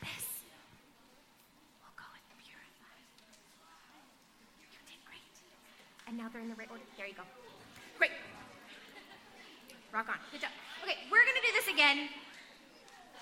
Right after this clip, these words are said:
When I was in sixth grade, seventh grade, eighth grade, I was a cheerleader,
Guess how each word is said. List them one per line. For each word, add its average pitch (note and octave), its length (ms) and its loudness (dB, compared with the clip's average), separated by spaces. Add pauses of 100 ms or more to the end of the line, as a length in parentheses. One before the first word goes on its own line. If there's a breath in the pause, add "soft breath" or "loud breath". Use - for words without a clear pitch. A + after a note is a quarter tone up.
When G#4 480 8
I E4+ 200 12
was D#4 200 2
in C4 520 4
sixth C4 320 -2
grade, A#3 320 2
seventh A#3 340 -2
grade, G#3+ 280 -4
eighth A3 280 -2
grade, G#3 320 -4 (360 loud breath)
I A3 800 2
was G#3+ 220 -2
a A#3 120 -8
cheerleader, F4 720 8